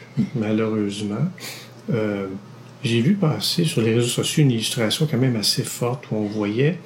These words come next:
Speaker 2: euh, le gouvernement à gauche, la population à droite et, et le journaliste, le média au centre avec le micro, euh, vers,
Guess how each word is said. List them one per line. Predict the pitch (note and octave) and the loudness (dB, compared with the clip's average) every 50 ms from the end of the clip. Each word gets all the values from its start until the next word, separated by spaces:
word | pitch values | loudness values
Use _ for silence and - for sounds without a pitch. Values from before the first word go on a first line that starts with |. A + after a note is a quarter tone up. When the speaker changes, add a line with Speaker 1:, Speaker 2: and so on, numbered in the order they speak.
| - - - - - - - - - - | -14 -18 -18 -18 -18 -20 -20 -20 -6 -2
Speaker 2:
euh, | A#2 G#2+ G#2+ G#2 | 0 0 2 2
le | G#2 G2+ A2+ | 0 0 -2
gouvernement | G#2+ G#2 A2 G#2+ A#2+ A#2+ B2+ B2 A#2 A2+ C3 C#3 D3 - | -2 -2 0 0 2 2 2 2 2 2 2 2 2 2
à | - A2+ A2 | 0 -2 -2
gauche, | G#2+ G#2 G#2+ A2+ C3+ E3 D#3+ - - - | 0 0 2 2 2 2 0 -2 -2 -2
la | A2 | -2
population | - - C3 A#2 - - C3 A#2+ A2+ - - - D#3 C#3 | 0 0 -2 -2 0 0 0 0 2 2 2 4 4 4
à | A#2+ G#2 | 2 0
droite | F#2 A2+ G2+ G2+ A2+ C3+ E3+ E3 E3+ - | -2 -2 -4 0 0 0 0 0 -2 -2
et, | - A2+ A2 - - - - - - - - - | -2 -2 -2 -4 -8 -16 -18 -20 -20 -20 -4 0
et | - A2 A2 | 2 4 4
le | G#2+ G#2+ A2+ A2+ | 4 4 4 4
journaliste, | A2 - D#3+ E3 D#3 D3 C3+ B2 A#2+ B2+ E3+ F3+ - | 4 4 6 6 6 6 6 4 4 2 2 2 2
le | B2+ A#2 | 4 4
média | A2+ A#2 A#2 A2 G#2+ G#2+ A#2 C#3+ - - | 4 4 4 2 2 2 2 2 4 4
au | C3+ A#2+ A2 G#2+ | 4 4 4 2
centre | - - - D#3 E3+ G3+ A3+ A3 - - | 0 2 2 4 4 4 4 2 0 -2
avec | A2+ G#2 C3+ C3+ - | 0 0 0 0 2
le | B2+ | 2
micro, | A#2 A#2 A2+ A2 - - - - C#3+ D3 D#3 E3+ F3+ F3 - - - - - - - - - - - | 2 2 2 0 -4 -10 -2 2 4 4 4 4 2 -2 -10 -16 -20 -20 -20 -20 -20 -20 -12 -6 -2
euh, | A2+ G#2+ - - - - - G#2+ A2 A2+ A#2 - - - - - - - - | -2 0 0 -2 -2 -4 -4 -4 -6 -6 -8 -12 -14 -18 -20 -20 -20 -12 -10
vers, | A#2+ G#2+ G2+ A2+ A#2 B2+ C#3 C#3+ C#3+ C3+ B2+ A#2+ - - | -8 -4 -2 0 2 2 2 4 2 2 0 -2 -4 -8